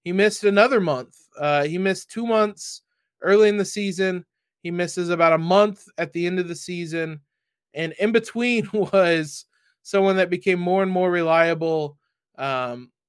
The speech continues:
and you saw his, his skill set develop.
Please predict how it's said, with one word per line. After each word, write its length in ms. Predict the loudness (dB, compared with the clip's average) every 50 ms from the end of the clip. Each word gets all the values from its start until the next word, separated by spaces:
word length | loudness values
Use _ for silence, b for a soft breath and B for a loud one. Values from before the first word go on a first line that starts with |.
| _ _ _ _ _ -4
and 300 | -2 -2 0 0 -2 -4
you 100 | -4 -6
saw 320 | -6 -2 0 2 2 2
his, 440 | 0 -2 -6 -8 -10 -12 -14 -16 _ _ _ _ _ _ _ -18
his 400 | -10 -4 -2 -2 -2 -2 -6 -14
skill 320 | -10 -4 -2 0 0 0
set 400 | -2 0 4 4 6 4 4 0 _ _ _ _ _ _ _ _ _ -6
develop. 540 | -6 0 2 2 4 4 4 2 2 0